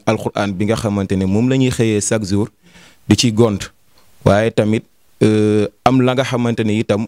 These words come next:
mënta ñàkk, ndax mën naa ne bokk na si li nga xamante ne dina yee nit ñi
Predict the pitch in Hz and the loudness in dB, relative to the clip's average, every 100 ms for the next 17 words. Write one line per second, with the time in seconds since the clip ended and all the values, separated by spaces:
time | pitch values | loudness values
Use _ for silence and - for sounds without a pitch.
0 | - 113 110 123 127 117 113 - - _ | -6 -2 0 0 0 0 -4 -6 -20 _
1 | _ _ _ - 101 104 98 - - 110 | _ _ _ -2 0 0 -2 -12 -8 -2
2 | 107 110 110 104 101 101 98 - _ _ | 0 2 0 -2 -2 -2 -4 -8 _ _
3 | _ _ _ - - 101 110 123 120 120 | _ _ _ -20 2 6 6 4 0 0
4 | - 117 117 110 113 107 104 101 95 117 | 2 2 2 0 -2 0 0 -2 0 0
5 | 123 127 131 117 117 110 110 196 | 2 2 0 0 0 0 -2 -6